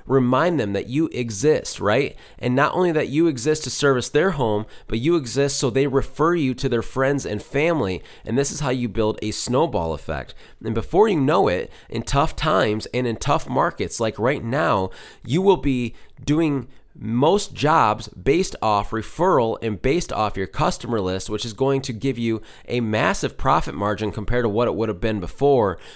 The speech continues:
which is going to help you when we're in an employee shortage like we are right now.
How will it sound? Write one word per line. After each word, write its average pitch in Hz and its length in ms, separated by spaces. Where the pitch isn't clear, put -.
which - 160
is 113 80
going 147 320
to 131 80
help 160 420
you 101 300
when 123 200
we're 120 140
in 139 200
an 127 140
employee 147 440
shortage 139 500
like 104 140
we - 100
are 110 180
right 95 240
now. 151 460